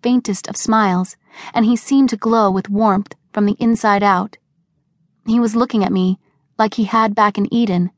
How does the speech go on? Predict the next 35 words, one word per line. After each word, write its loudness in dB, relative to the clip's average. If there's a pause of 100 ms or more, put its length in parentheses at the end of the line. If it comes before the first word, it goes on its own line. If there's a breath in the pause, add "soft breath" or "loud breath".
(540 loud breath)
like 2
I 2
was -2
the -2 (100)
only 4
person -4
in -2
the 2
world, 0 (480)
and 2
in 4
that 4
moment, 0 (640 loud breath)
I 6
would 2
have -4
torn 2
apart -2
heaven 0
and 0
hell 0 (120)
to -4
make 0
sure 0
I 0
never 2
lost 0
him. -2 (1500)
But -4
then, 2 (520)
he -2
disappeared -2
back 2
into -2
himself, -2